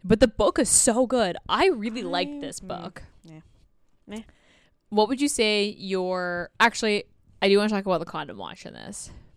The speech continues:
Speaker 2: They, they, they use condoms
Speaker 1: Every time. And it's no question. And it was very refreshing. There was
Speaker 2: Yeah.
Speaker 1: no, like, "It's okay, I'm on birth control, and I know
Speaker 2: No,
Speaker 1: you're clean, I
Speaker 2: she's
Speaker 1: trust
Speaker 2: just
Speaker 1: you."
Speaker 2: like,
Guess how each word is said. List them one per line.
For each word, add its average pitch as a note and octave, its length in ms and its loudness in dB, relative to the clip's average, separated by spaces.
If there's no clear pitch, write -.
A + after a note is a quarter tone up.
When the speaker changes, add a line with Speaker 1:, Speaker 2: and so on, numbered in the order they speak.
Speaker 2:
They, B3 300 -4
they, G#3 280 -4
they G#3 120 -6
use G#3+ 240 -6
condoms - 420 -14
Speaker 1:
Every G#3 240 2
time. A#3+ 300 2
And G#3 100 6
it's G3 160 -4
no F#3+ 160 0
question. - 640 -10
And G#3 140 2
it A3+ 80 0
was C4 240 -4
very G3+ 320 2
refreshing. F#3+ 680 -12
There G#3 100 -2
was A3+ 140 2
Speaker 2:
Yeah. G3 80 -6
Speaker 1:
no, G#3+ 160 0
like, G#3+ 400 -4
"It's C#4 160 6
okay, C4+ 280 2
I'm A#3+ 100 2
on A#3 80 2
birth G#3+ 220 0
control, A3+ 360 2
and G#3 220 4
I G#3 80 0
know G3+ 160 4
Speaker 2:
No, G3+ 80 4
Speaker 1:
you're F#3+ 120 0
clean, G3 180 -2
I A3+ 100 2
Speaker 2:
she's A3+ 80 -2
Speaker 1:
trust C4 100 0
Speaker 2:
just - 60 -6
Speaker 1:
you." B3 40 2
Speaker 2:
like, B3 260 0